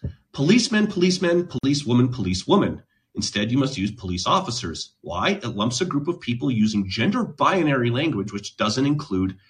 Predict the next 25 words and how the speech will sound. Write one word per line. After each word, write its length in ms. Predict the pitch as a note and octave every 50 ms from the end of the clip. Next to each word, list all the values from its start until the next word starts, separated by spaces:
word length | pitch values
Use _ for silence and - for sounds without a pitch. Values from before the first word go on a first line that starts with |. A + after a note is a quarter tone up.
| _ _ _ _ _ _ _ _
everyone. 540 | - A#3 G3 F#3+ D3 A#2+ G#2 D#2+ D2+ D2+ - _ _ _ _ _ _ _ _ _ _ _ _ _ _ _ _
Um, 500 | - B2 B2 B2+ B2+ B2 A#2+ A#2 - - - -
I, 200 | - - - C3 - - C#3+
I 140 | D#3 D#3+ D3
guess 240 | - D3+ D3+ D3
police 360 | - - - C3 C3+ D3 D3 -
person? 560 | - - - E3 F3+ - - A#3+ B3 A3 G3+ G3 - - - - _ _ _ _ _ _ _ _ _ _ _ _ _ _ _ _ _ _ _ _ _ _ _ _ _ _ _ _
Seminal. 680 | - - - - A3 A3+ F3+ C3+ G#2 F2 - - - _ _ _ _ _ _ _ _ _ _ _ _ _ - - A2+ -
Leading 360 | - F#3+ G3 G#3 G#3+ G#3+ G#3+ -
or 80 | D#3+
groundbreaking 720 | C#3+ C3+ C#3+ D#3+ F#3 G3 E3 C3+ A#2+ G2+ F#2+ G#2+ G#2 G2+ G#2+
is 120 | G#2 -
what 140 | A2+ A2 -
you 100 | C3 A2
must 200 | A2 G#2 - -
use 160 | G#2+ G2+ F#2
instead. 520 | F#2+ F#2 - - E3 F#3 D#3 B2+ B2 B2
Why? 400 | B2 G#2+ G#2 G#2+ C3+ F#3 G3+ G3+ - - _ _ _ _ _ _
The 80 | - -
term 260 | - - A#3+ B3+ A3+
reinforces 640 | A3 A3+ F#3+ F3 F3+ - F#3+ F3+ F#3 - C3+ A#2+
<laughs> 0 |
male-dominated 1300 | A#2+ A#2 B2 G#3 G3 E3 D3+ - - - - D#3+ D3 D3 - - - F3 D#3 - F3 D#3 - - F3+ - -
<laughs> 0 |
language. 1000 | G3+ F#3 - - - A3+ A3 - - F3 D#3 - - G3+ - - - - - -